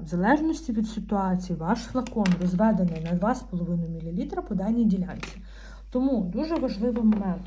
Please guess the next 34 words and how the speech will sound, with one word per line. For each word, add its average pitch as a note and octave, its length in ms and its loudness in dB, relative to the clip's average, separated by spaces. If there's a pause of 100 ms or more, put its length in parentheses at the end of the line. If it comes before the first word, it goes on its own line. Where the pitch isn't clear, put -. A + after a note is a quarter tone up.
коли A3 260 0
у B3+ 40 2
вас A#3 120 -2
трапилася G#3 580 -2
ішемія, G#3 520 2
або F3+ 160 -6
ваші G#3+ 340 -6
колеги, G3 560 -4
ви G#3 80 -4
комусь G3+ 280 -2
допомагаєте, F3+ 760 0 (360)
чи G#3+ 140 -2
ви C4+ 120 2
займаєтесь A3 500 2
навчанням, F#3+ 520 0
тому F3+ 180 0
що F3 120 -4
в - 20 0
нашій G3 160 -2
школі F#3 260 0
дуже F#3 220 2
багато F3+ 360 0
викладачів, F3 680 -6 (420)
і G#3 80 2
не G3 100 2
всі, A#3+ 480 0 (680)
а, G3 140 -2
викладачі G#3 520 2
викладають A3 500 2
невідкладні F#3+ 520 4
стани. F#3 460 2 (920)
Не F3+ 120 6
всі A3 220 2
викладачі G#3+ 800 2